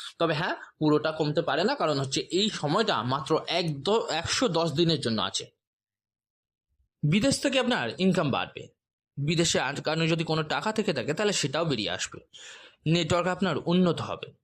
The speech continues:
আপনি যদি কোনো বিজনেস করতে থাকেন তাহলে কিন্তু আপনি ইনভেস্টর, ইনভেস্টরও পেয়ে যাবেন। পুরনো বন্ধুদের সঙ্গে আপনার যোগাযোগ তৈরি হবে। যদি আপনার সন্তান লাভে এতদিন অসুবিধে ছিল, তো এবার সন্তান লাভের যোগ তৈরি হবে,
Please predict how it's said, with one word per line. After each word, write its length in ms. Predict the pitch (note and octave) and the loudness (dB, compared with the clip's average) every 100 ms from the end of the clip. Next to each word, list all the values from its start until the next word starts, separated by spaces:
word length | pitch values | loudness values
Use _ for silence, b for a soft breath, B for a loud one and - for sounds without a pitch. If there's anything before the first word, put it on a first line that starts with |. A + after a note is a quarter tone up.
| _ _ _ - | _ _ _ -6
আপনি 340 | C3+ D3 A#2 | -2 0 0
যদি 180 | C3 B2+ | 0 -2
কোনো 180 | C3+ B2 | -2 -2
বিজনেস 360 | B2+ F#3 F3+ | -2 0 0
করতে 280 | - F#3 F3+ | 0 -2 -2
থাকেন 300 | F#3 F#3+ G#3+ | -2 -2 -2
তাহলে 240 | E3+ D3 | 0 -2
কিন্তু 240 | C3+ D#3+ D#3+ | 0 0 0
আপনি 180 | C#3 C#3+ | 0 -2
ইনভেস্টর, 640 | D3 D#3 D#3 D3+ F#3 F#3+ - | 0 2 2 2 0 0 -4
ইনভেস্টরও 500 | D3 D3+ E3+ E3 F#3+ | -2 2 2 2 0
পেয়ে 180 | A3+ C#3 | 2 0
যাবেন। 360 | G2 E2+ - - _ _ _ _ _ B B D#3+ B | -2 -6 -10 -14 _ _ _ _ _ B B -14 B
পুরনো 300 | G3 G#3 A3 | 4 4 4
বন্ধুদের 380 | G3 G#3+ A#3+ B3 | 4 4 4 2
সঙ্গে 300 | A#3+ A#3+ E3 | 2 4 2
আপনার 240 | C3 D3+ | 2 0
যোগাযোগ 360 | D3 A#2 A#2 G3 - | 0 0 0 -2 0
তৈরি 220 | B2+ G#2 | -2 -2
হবে। 240 | G#2 - - _ _ _ _ _ _ _ _ _ _ - | -8 -10 -16 _ _ _ _ _ _ _ _ _ _ -2
যদি 200 | F#3+ B3 | 0 2
আপনার 460 | A#3 G#3+ G#2 F#2+ B2 | 4 2 0 -6 -8
সন্তান 420 | - D3+ D3+ E3+ | -4 0 0 2
লাভে 200 | D#3 D3 | 2 2
এতদিন 460 | C3+ C#3+ C3+ C3 A#2 | 2 0 0 0 -2
অসুবিধে 420 | C3 C3 F3 F#3+ | -4 -2 0 2
ছিল, 240 | D#3 G#2+ F#2 - _ _ | 0 -4 -8 -12 _ _
তো 80 | D3 | -2
এবার 300 | C3+ C3 G#2 | 0 0 0
সন্তান 340 | - C3 B2+ | -2 -2 0
লাভের 260 | B2 B2+ C#3+ | 0 0 0
যোগ 240 | E3+ F3 | -2 -2
তৈরি 280 | - G#2 G#2 | -2 -2 -4
হবে, 180 | G2+ | -6